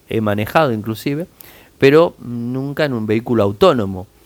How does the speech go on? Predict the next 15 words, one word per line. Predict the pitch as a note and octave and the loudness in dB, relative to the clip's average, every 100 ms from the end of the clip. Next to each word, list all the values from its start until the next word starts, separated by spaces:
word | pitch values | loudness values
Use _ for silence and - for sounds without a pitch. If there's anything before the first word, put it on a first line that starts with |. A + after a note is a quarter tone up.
| _ _ _ - | _ _ _ -8
Yo | - G#3+ | -4 -4
sentarme | - A#2 G#2+ A2+ G2+ G2+ | -2 -2 2 2 0 -2
en | A#2 | -4
un | A#2 | -2
vehículo | A#2 A#2+ A2+ | -4 -2 -2
autónomo | A2 A2 D#3+ F#3+ F#3 F3+ F3+ - | -2 -2 -2 -2 -4 -6 -8 -8
y | A2+ | -12
que | G#2 G#2 G#2 G2+ - | -6 -4 -2 -4 -4
nadie | A#2 D3+ D#3 | 0 2 2
maneje, | A#2 A2+ D#3 F#3+ - C3+ | 0 -2 -4 -6 -6 -6
a | A2+ | -4
mí | D3+ | -4
me | D#3 | -2
da | A#2 G#2 | -2 -4
cosa. | - F2+ - | -6 -8 -10